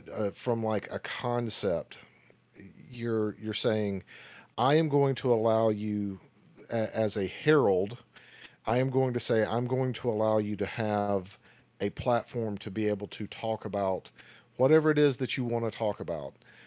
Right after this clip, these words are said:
Um, I mean, even when we talk about, like, stuff in the United States, when we talk about being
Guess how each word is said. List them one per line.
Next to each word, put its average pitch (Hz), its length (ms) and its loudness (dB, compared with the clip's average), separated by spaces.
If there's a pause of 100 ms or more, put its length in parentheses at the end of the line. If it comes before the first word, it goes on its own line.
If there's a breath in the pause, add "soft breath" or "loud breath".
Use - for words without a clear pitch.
(180 loud breath)
Um, 95 420 -4 (160)
I 131 40 0
mean, 127 180 0
even 160 500 2 (640 loud breath)
when 143 140 4
we 143 100 4
talk 139 260 0
about, 104 260 0
like, 95 160 -2
stuff - 260 -4
in 101 60 -10
the 101 60 -6
United 92 340 -4
States, 87 320 -4
when 90 60 -8
we 92 60 -6
talk 92 240 -2
about 90 260 -4
being 85 340 -6